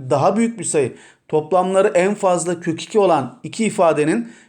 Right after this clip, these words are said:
toplamlarının kök üç olması mümkün değil. O zaman böyle bir şeyin, denklemin eşitliğin sağlanması mümkün değil. Dolayısıyla çözüm kümesi ne gelecektir?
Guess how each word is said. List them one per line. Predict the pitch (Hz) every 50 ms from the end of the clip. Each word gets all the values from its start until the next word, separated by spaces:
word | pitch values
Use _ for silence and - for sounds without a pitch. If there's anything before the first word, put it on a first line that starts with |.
| _ _ -
toplamlarının | - 143 143 - - 170 175 175 180 185 185 180 170 151 143
kök | 143 - 160 165 226
üç | - 220
olması | 202 185 175 165 160 - - 262 269 254 - - _ _ _ _
mümkün | 131 135 156 175 190 185 185 - 247 240 233 190
değil. | 180 156 135 120 - - _ _ - - _
O | - 131 123
zaman | 117 143 147 156 156 139 139 131 127
böyle | 139 156 170 175 180 160
bir | 156
şeyin, | - - 156 151 165 226 240 - - -
denklemin | 127 143 143 147 143 - 165 160 156 151 - -
eşitliğin | 151 147 - 170 151 - 151 151 143
sağlanması | 135 - - 147 147 147 151 151 151 151 151 143 - - 220 240 247 233 - - - _ _ _ _ -
mümkün | 131 139 151 156 156 - 214 214 190 170
değil. | 151 131 - - - - - _ _ -
Dolayısıyla | 185 190 185 170 156 160 - 147 135 123 123
çözüm | - 180 175 175 190 180
kümesi | - - 151 135 127 - 151 180
ne | 202 190
gelecektir? | 175 160 143 131 127 131 123 - - 233 269 240